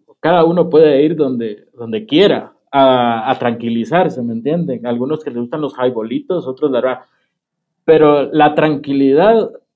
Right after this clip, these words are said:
del momento no quiere decir en ningún caso de que, eh, hice algo justo o injusto. O sea, la tranquilidad que yo pueda sentir como consecuencia de mi acción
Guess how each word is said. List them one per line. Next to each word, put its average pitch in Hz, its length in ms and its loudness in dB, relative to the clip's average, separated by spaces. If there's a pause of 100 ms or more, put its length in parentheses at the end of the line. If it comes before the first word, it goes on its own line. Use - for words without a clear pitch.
del 135 260 -2
momento 135 840 -2
no 156 200 -4
quiere 180 280 2
decir 160 320 -2
en 180 220 -4
ningún 147 480 0
caso 202 580 0 (680)
de 147 480 0
que, 208 400 4 (360)
eh, 135 440 2
hice 160 180 2
algo 156 220 4
justo 233 560 -4 (720)
o 147 200 6
injusto. 175 500 0
O 165 40 0
sea, - 260 2 (140)
la 180 200 2
tranquilidad 175 760 0
que 247 120 -2
yo 208 200 2
pueda 202 240 2
sentir 139 600 -8
como 135 260 -8
consecuencia 139 640 -6
de 147 120 -2
mi 139 120 -10
acción 135 500 -6